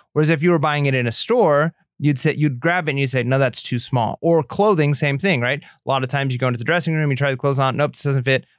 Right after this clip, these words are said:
I can't tell you how many times I walk in with twenty items into a, a, a, the clothing, you know, changing section of a store, and I walk out with two that fit right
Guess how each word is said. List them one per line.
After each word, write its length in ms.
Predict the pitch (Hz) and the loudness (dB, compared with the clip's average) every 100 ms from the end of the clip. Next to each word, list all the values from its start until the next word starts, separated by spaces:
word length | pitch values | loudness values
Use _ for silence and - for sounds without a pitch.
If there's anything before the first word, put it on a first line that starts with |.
| - | -8
I 60 | |
can't 180 | 143 156 | -6 -2
tell 120 | 156 | 0
you 40 | 143 | 0
how 80 | 151 | 0
many 100 | 139 | -2
times 240 | 131 127 | -2 0
I 40 | |
walk 280 | 123 127 127 | 2 0 0
in 80 | 135 | -2
with 120 | 120 | -4
twenty 300 | - 147 143 | -4 -2 0
items 300 | 139 139 131 | 0 0 0
into 340 | 135 131 131 120 | 0 0 2 2
a, 140 | 113 | 0
a, 300 | - 113 117 - | -2 -2 -4 -6
a, 120 | - | -8
the 140 | - | -8
clothing, 540 | 113 160 175 147 131 127 _ _ - | -4 0 2 2 0 -2 _ _ -4
you 80 | |
know, 100 | 131 | -2
changing 520 | 123 160 170 156 135 - | -2 0 0 0 0 -4
section 380 | - 147 135 139 | -4 -4 -2 -2
of 120 | 131 | -2
a 20 | |
store, 500 | 123 - 185 143 131 - _ - | -2 0 2 2 0 -4 _ -6
and 80 | 143 | -2
I 80 | 143 | 2
walk 260 | 143 135 | 0 0
out 120 | 139 | -2
with 140 | 110 123 | -2 -6
two 300 | - 170 156 | -2 2 2
that 180 | 135 - | 0 0
fit 180 | 143 | -2
right 280 | - 107 85 | -2 -4 -8